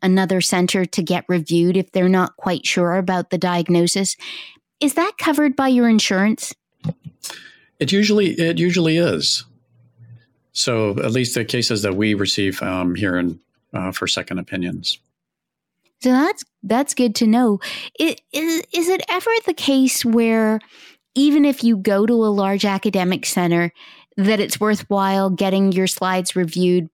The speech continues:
Speaker 1: by another large academic center? I mean, how much heterogeneity is there between experienced G U pathologists, for example?
Speaker 2: So since d-, di-, since diagnosis and grading are,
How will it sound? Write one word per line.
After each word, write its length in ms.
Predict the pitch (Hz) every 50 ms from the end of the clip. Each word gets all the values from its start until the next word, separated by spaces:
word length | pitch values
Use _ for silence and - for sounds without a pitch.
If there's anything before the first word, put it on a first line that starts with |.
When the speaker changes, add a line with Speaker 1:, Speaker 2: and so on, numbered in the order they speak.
| _ _
Speaker 1:
by 140 | - 185 185
another 560 | 180 175 175 175 165 165 165 165 185 190 196
large 360 | 196 180 196 196 202 202 - 208
academic 580 | 202 196 - 220 196 202 190 185 190 165 -
center? 400 | - - 208 196 190 196 196 196 - - - - - - - - - - -
I 60 | 277
mean, 220 | 277 285 277 262 - -
how 160 | - 294 320
much 220 | 370 415 415 -
heterogeneity 1000 | - - 339 330 320 302 247 247 254 233 220 220 220 220 220 214 214 196 196 196
is 180 | 196 196 185 -
there 260 | 208 196 190 185 185
between 760 | 165 - 196 185 - - - 220 214 214 208 202 202 190 - - - - - -
experienced 1040 | 190 165 - - - - - 190 190 196 202 196 190 185 165 - - - - - - - 196
G 180 | 180 - - 190 185 180 180
U 120 | 175 170
pathologists, 760 | - - 185 160 - - 160 160 170 170 151 - - - -
for 180 | - - 165 160
example? 640 | 160 156 156 170 165 156 147 147 - - - - _ _ _ _ _ _ _ _ _ _ _ _ _ -
Speaker 2:
So 300 | - - - 165 151 151
since 340 | 143 - 165 170 165 - -
d-, 320 | 147 143 147 170 - 151
di-, 400 | 135 135 131 131 135 135 131 127
since 440 | 113 - - 143 156 151 - - -
diagnosis 960 | - - - - - 135 123 120 123 123 120 117 113 123 120 - 135 117 - 120
and 280 | 107 107 101 101 95
grading 520 | 92 - 110 113 120 117 110 101 98 98 -
are, 240 | - 120 131 147